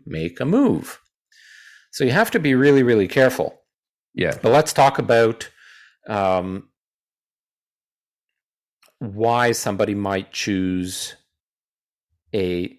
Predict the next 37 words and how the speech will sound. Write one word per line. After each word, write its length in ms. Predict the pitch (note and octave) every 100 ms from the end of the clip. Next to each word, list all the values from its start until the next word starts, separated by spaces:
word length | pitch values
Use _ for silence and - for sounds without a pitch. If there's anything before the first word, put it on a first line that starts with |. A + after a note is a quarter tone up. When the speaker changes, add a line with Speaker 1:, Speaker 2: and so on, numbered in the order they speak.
| _
Speaker 1:
fixed 960 | - - - G#3 C3+ - - - - - _ _ _ _ _ _ _ _ _ _ _ _ _ _ -
rate. 120 | F#2
Speaker 2:
Well, 80 | A2+
his-, 300 | A#2+ - - _ -
historically, 800 | B2 A#2+ E3+ G3+ A3 - C3 A#2
I 40 |
think 340 | G#2 A#2+ A#2 - _ _ _ _ _ _ _
variable 560 | - F#2 A2+ A2+ G2 G2+
has 220 | F#2+ F2
been 480 | D2+ G2 F#2 F2+ E2+ _ - -
the 100 | F#2
attractive 520 | F2 G2 F#2+ - E2
option 640 | F2 E2+ - - E2+ E2+ F2+
in 100 | F#2+
the 100 | F#2
long 340 | E2+ G2 G#2+ F#2
run. 200 | D2+ D#2
It 160 | C2+
seems 300 | - E2 D#2+
to 420 | - D#2+ D#2 D#2+ - -
work 220 | F2 E2+
out 220 | F2 D#2 - -
a 60 | E2
lot. 380 | F2 E2+ -
But 80 | G2
right 260 | F#2 C3 C#3
now, 540 | G#2 G#2+ F2 D#2+ - - _ _ - - -
so 120 | -
just 200 | C3+ C3+
before 240 | G#2+ A2+
we 120 | F#2 E2
jumped 280 | F2+ E2+
on 220 | G2 A#2+ A2+
here, 200 | E2 D#2
I 80 |
looked 280 | D#2 E2+ -
at 240 | F2 D#2+